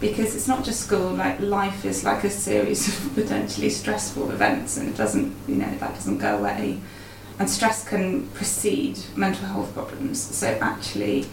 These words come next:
um, one of the key things, I think a key role of a school should be to teach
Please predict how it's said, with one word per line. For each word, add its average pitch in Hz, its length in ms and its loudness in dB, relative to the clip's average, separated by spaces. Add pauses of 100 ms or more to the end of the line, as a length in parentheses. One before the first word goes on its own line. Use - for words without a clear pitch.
(320)
um, 190 560 0
one 202 160 2
of 196 100 0
the 196 60 0
key 104 300 2
things, 92 240 0
I 101 120 2
think 104 180 -2
a 107 60 0
key - 500 2 (100)
role 190 420 2
of 98 140 -6
a 90 60 -2
school 101 680 2
should - 240 -4
be 101 140 2
to - 160 -8
teach - 580 0